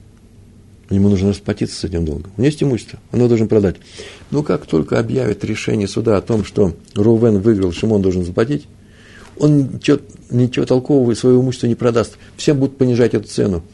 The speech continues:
Все знают, что он закук, да? Все знают, что он вынужден срочно продавать своё имущество. Поэтому придут с, э, с, с заниженной ценой. А поэтому мне не нужно, чтобы вы издавали,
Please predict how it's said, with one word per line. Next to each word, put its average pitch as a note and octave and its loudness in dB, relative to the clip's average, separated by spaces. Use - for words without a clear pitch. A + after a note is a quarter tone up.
Все G2 0
знают, G#2+ 0
что G#2 -4
он G2 -2
закук, F#2+ -2
да? G#2 0
Все G2 -4
знают, G#2+ 2
что - -4
он G2+ 2
вынужден F2+ 0
срочно D3 2
продавать G#2 0
своё G#2+ 2
имущество. G2 -2
Поэтому A2 0
придут A#2+ 0
с, B2+ 2
э, G#2+ 2
с, - -10
с G2 -2
заниженной A#2 2
ценой. G2 -2
А A2 0
поэтому B2+ 2
мне C3 4
не C#3 2
нужно, A2+ 2
чтобы F#2 -4
вы G2 2
издавали, F2+ 2